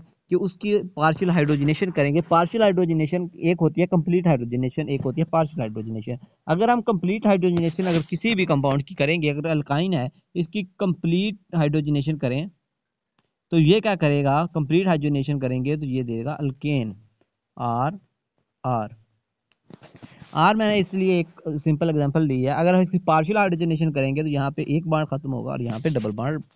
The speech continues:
बच जाएगा। तो अगर इसकी हम क्या करेंगे अब पार्शियल हाइड्रोजनेशन। अब होता क्या है कि control hydrogenation of alkyne with hydrogen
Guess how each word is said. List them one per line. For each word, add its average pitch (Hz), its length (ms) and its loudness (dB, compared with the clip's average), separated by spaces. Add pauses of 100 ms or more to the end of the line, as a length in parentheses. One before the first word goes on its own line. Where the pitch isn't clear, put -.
(140)
बच 113 140 -6
जाएगा। 101 300 -8 (380)
तो 160 40 0
अगर 190 160 0
इसकी 190 180 0
हम 180 100 2
क्या 175 160 0
करेंगे 160 240 0
अब 190 200 -8
पार्शियल 123 380 -2
हाइड्रोजनेशन। 117 800 -4 (1400)
अब 170 140 2
होता 185 240 4
क्या 202 120 2
है 208 100 4
कि 202 100 -10
control 185 380 2
hydrogenation 165 580 0
of 151 100 0
alkyne 147 420 0
with 151 180 -2
hydrogen 135 540 -2